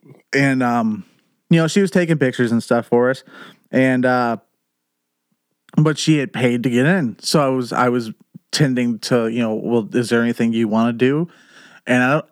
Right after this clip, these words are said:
I think if, if she hadn't have been there, I probably would have, like, completely forgot about it. But this year they did panels.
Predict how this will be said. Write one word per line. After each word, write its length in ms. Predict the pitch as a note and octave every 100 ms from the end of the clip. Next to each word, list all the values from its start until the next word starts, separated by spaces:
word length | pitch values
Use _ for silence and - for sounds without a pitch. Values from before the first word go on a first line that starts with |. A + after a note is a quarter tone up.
| -
I 140 | C3+
think 520 | B2+ - F#3 F#3+ G3+ - - - _ _ _ _ _
if, 180 | D3+ C#3+ - -
if 220 | C#3+ - -
she 280 | - F3 F3+
hadn't 360 | F3+ G3 F#3
have 140 | D#3+ A2+
been 200 | B2+ C#3
there, 300 | D#3 E3+ -
I 100 | C3
probably 320 | - C3 C#3+
would 180 | D#3+ C#3+
have, 180 | A#2+ -
like, 200 | B2+ A#2
completely 520 | C3 A#2 C3 C#3 D#3
forgot 320 | C#3+ C3 C#3
about 200 | D#3 A#2+
it. 60 | A2+
But 80 | A2
this 180 | B2 -
year 80 | C#3+
they 120 | C3
did 180 | C3+ B2
panels. 560 | B2+ C#3 C3 G#3 -